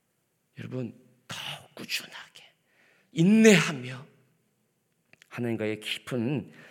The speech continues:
사귐이 있는 이 가요처럼 그런 복된 삶을 좀 살 수 있기를 주의 이름으로 축복합니다. 그래서, 음, 칠 절은 "이는 그들이 주의 이름 위하여 나가서 이방인에게 아무것도 받지 아니함이라."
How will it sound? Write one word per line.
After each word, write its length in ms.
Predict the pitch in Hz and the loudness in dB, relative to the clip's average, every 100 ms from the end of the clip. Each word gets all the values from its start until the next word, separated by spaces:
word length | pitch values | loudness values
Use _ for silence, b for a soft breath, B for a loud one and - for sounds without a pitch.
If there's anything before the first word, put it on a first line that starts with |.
| b | b
사귐이 500 | - 160 156 135 127 | -4 0 2 4 4
있는 220 | 110 117 | 4 2
이 180 | 104 113 | 0 -2
가요처럼 800 | - 95 95 - 90 127 127 - B B | -4 -6 -6 -6 -2 -2 -2 -6 B B
그런 200 | - 104 | -4 -4
복된 280 | - - 104 | -4 -6 -6
삶을 600 | 127 107 92 139 92 82 b b | -4 -2 0 0 -2 -6 b b
좀 100 | 80 | -10
살 160 | - | -8
수 140 | 147 - | -8 -8
있기를 260 | - 92 | -8 -10
주의 240 | - - 92 | -10 -6 -6
이름으로 180 | 90 82 | -6 -8
축복합니다. 920 | - - - - 62 139 - - _ _ b b b | -14 -16 -18 -16 -16 -18 -20 -20 _ _ b b b
그래서, 560 | - 92 104 135 220 - b b b b _ | -10 0 4 4 2 -6 b b b b _
음, 200 | 98 87 85 - - | -16 -16 -18 -20 -6
칠 200 | - 156 | -4 2
절은 360 | 139 127 139 | 6 6 6
"이는 240 | 120 127 120 | 6 8 6
그들이 340 | 120 117 117 | 4 4 4
주의 240 | 113 120 117 | 2 4 6
이름 200 | 113 110 | 6 4
위하여 200 | 104 104 | 4 4
나가서 340 | 98 101 110 | 2 0 -2
이방인에게 480 | 98 101 101 101 95 | 0 0 0 0 0
아무것도 380 | 90 101 98 92 | 0 0 -2 -4
받지 300 | 92 - 104 | -6 -6 -4
아니함이라." 840 | 90 92 92 92 98 135 117 | -2 -2 -2 2 4 6 6